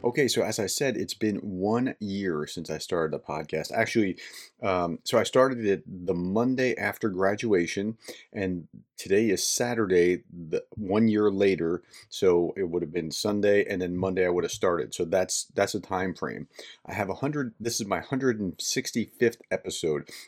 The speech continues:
and the reason that there's so many is I decided early on, I'm just gonna work all summer, five days a week, making this happen. And I, I thought,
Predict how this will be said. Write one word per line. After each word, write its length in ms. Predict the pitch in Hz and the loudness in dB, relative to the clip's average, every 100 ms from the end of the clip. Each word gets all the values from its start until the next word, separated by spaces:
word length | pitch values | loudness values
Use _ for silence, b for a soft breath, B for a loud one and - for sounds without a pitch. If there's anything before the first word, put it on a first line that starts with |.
| - | -6
and 260 | 107 95 | -2 -2
the 60 | 90 | -2
reason 480 | 95 147 151 113 87 | 0 0 0 -2 0
that 160 | 85 | 0
there's 200 | - 82 | 0 -2
so 140 | - 101 | 0 -2
many 360 | 87 110 90 | 0 -2 -2
is 280 | 65 85 76 - | -2 -2 -4 -8
I 100 | 87 | -8
decided 500 | 80 - 107 104 92 | -6 -6 -2 0 -2
early 340 | - 104 95 92 | 0 2 2 2
on, 200 | 98 98 | 0 0
I'm 120 | 98 | -2
just 160 | 135 - | -4 -2
gonna 260 | 117 90 B B _ | 0 0 B B _
work 260 | 104 110 107 | 4 4 4
all 160 | 104 104 | -2 -2
summer, 500 | - 104 95 87 82 B B B _ - | 0 2 2 2 0 B B B _ -2
five 220 | 101 107 | 0 2
days 240 | 101 98 | 2 2
a 60 | 98 | 2
week, 420 | 98 101 - - b b b _ - - | 0 -2 -6 -14 b b b _ -14 -4
making 400 | 110 101 104 98 | 2 2 2 0
this 200 | 92 - | -2 0
happen. 440 | 82 85 73 64 - | 0 0 -4 -6 -4
And 240 | 92 87 - | -4 -4 -4
I, 160 | 85 85 | -6 -6
I 40 | 95 | -8
thought, 440 | - 117 107 - | 2 6 6 4